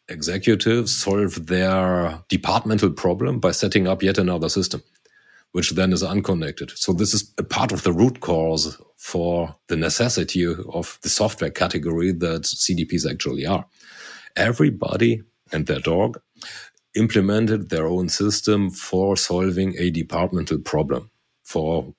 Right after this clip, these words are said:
whatever good or bad reasons. I don't judge the reasons here, but that causes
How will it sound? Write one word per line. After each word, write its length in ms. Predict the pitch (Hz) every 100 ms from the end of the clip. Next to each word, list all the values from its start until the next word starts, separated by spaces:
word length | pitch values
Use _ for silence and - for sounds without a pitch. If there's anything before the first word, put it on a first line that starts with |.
| -
whatever 420 | 82 85 95 95
good 420 | 92 98 87 104
or 120 | 110 85
bad 300 | 85 87 80
reasons. 340 | 85 78 76
I 60 | 80
don't 160 | 90
judge 380 | 85 80 76 71
the 100 | 76
reasons 420 | 78 92 82 -
here, 240 | - 90 110 - - - - - - - -
but 180 | 87
that 220 | - 104 -
causes 680 | - 95 104 110 101 -